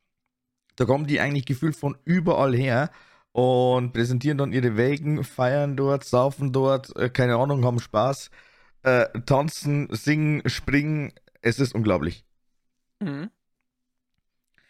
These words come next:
Speaker 1: Aber ich komm heuer auch wieder relativ, äh, glimpflich davon, muss ich sagen. Also ich bin nirgendwo vertreten.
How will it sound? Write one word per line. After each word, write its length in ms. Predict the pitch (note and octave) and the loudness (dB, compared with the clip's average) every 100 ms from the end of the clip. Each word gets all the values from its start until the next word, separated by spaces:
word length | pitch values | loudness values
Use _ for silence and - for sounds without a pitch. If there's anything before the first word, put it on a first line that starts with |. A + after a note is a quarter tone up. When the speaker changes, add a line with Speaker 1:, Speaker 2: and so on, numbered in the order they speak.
| _ _ | _ _
Speaker 1:
Aber 120 | - | 0
ich 80 | C3 | 2
komm 180 | G#3+ G3+ | 2 2
heuer 220 | E3+ F3 | 4 4
auch 180 | D3 C#3+ | 2 0
wieder 160 | C3 B2 | 0 2
relativ, 460 | D3+ C#3 C3+ - | 0 0 -2 -4
äh, 720 | - C3 C3 B2 B2 A#2+ A#2+ A2+ | -2 0 2 2 2 2 0 0
glimpflich 400 | C3+ E3 D3+ C3+ | -2 -2 -4 -2
davon, 420 | A#2+ - F3+ A#3 | -2 -2 -6 -4
muss 120 | F3 | -2
ich 100 | F3 | 0
sagen. 260 | D#3 D#3+ E3 | 2 0 -4
Also 220 | - A#2 - | -4 -2 -2
ich 220 | C3+ - | -4 -8
bin 120 | A#2+ - | -8 -6
nirgendwo 380 | A2+ B2 A#2+ G#2 | -2 -2 -2 -4
vertreten. 480 | G#2+ F2+ G2+ - | -4 -4 -6 -6